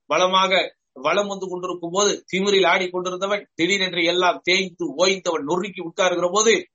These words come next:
"எப்படியாவது என்னை காப்பாற்றுங்கள் டாக்டர், எப்படியாவது என்னை காப்பாத்துங்க, எப்படியாவது என்னை ஆஸ்பத்திரி கூட்டு போங்க, எப்படியாவது எனக்கு treatment பாருங்க",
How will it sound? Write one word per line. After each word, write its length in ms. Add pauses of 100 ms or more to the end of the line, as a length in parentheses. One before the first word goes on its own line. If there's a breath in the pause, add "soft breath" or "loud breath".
(140)
"எப்படியாவது 640
என்னை 240
காப்பாற்றுங்கள் 680 (260)
டாக்டர், 540
எப்படியாவது 640
என்னை 200
காப்பாத்துங்க, 720 (200)
எப்படியாவது 540
என்னை 160
ஆஸ்பத்திரி 460
கூட்டு 280
போங்க, 300
எப்படியாவது 600
எனக்கு 220
treatment 480
பாருங்க", 460